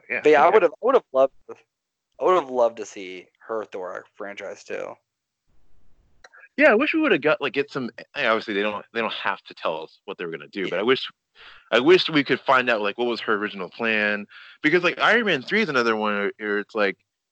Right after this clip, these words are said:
Speaker 1: they originally wanted a female villain, that there wasn't, there was gonna be no Killian, but that, this is back when, uh, Ike Perlmutter or someone, someone was with Disney, but, like,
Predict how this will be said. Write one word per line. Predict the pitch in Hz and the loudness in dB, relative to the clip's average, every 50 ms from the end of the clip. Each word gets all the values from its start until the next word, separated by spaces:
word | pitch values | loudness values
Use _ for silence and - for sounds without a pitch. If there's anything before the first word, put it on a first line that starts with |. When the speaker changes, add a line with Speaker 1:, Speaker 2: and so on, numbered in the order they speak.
| _ _ - | _ _ -2
Speaker 1:
they | 120 117 | 0 0
originally | 110 113 135 120 139 135 123 | 2 0 0 -2 -2 -2 -2
wanted | 110 104 117 117 113 110 95 | -2 0 0 0 0 0 -2
a | 87 | -4
female | - - 120 113 107 107 98 90 | -6 -6 -6 -6 -4 -4 -6 -4
villain, | - 110 110 110 110 110 110 110 107 98 | -4 -4 -2 -2 -2 -2 -4 -4 -4 -6
that | 95 87 - _ | -8 -8 -8 _
there | - 101 | -10 -6
wasn't, | 101 104 92 92 98 104 - | 0 0 0 0 0 -8 -6
there | - 101 104 | -6 -2 0
was | 117 123 120 | 0 0 0
gonna | - 113 110 | 0 -4 -4
be | 98 104 101 | -2 -4 -4
no | 98 98 95 92 | -2 -2 -4 -4
Killian, | - - 110 104 101 98 95 95 95 92 92 95 92 _ | -4 -4 -4 -4 -2 -4 -6 -6 -6 -8 -12 -16 -18 _
but | - 90 85 _ _ _ _ _ _ _ _ _ _ _ _ _ | -8 -8 -8 _ _ _ _ _ _ _ _ _ _ _ _ _
that, | - 107 107 104 95 - - | 0 2 2 2 0 -4 -8
this | 110 101 - | -10 -10 -8
is | 110 | -6
back | 95 98 104 101 - - | 0 2 2 2 2 0
when, | 101 95 92 92 90 | -4 -4 -4 -4 -4
uh, | 87 82 82 80 80 78 76 73 - _ _ _ _ _ _ _ _ _ _ _ _ _ _ - - _ _ _ _ _ _ _ _ _ _ _ _ _ _ _ - | -4 -2 -2 -2 -2 -4 -6 -8 -12 _ _ _ _ _ _ _ _ _ _ _ _ _ _ -16 -16 _ _ _ _ _ _ _ _ _ _ _ _ _ _ _ -2
Ike | 104 110 113 - _ _ _ | 0 0 0 -2 _ _ _
Perlmutter | - - 113 113 110 113 113 110 107 110 110 110 107 104 92 | -6 -2 -2 -2 -2 -2 -4 -2 -2 0 0 0 0 -2 -4
or | 87 | -6
someone, | - - 127 120 113 101 90 87 - _ _ _ _ _ _ - | -6 -8 -8 -6 -6 -8 -8 -12 -18 _ _ _ _ _ _ -10
someone | - - - - - 143 139 131 120 113 | -8 -8 -8 -6 -8 -6 -4 -2 -2 -2
was | 107 95 | -4 -6
with | 98 - - | -8 -6 -2
Disney, | 104 98 90 95 98 95 90 | -2 -2 -2 -2 -4 -4 -4
but, | 82 87 85 78 | -4 -4 -4 -4
like, | 95 90 - | -4 -6 -6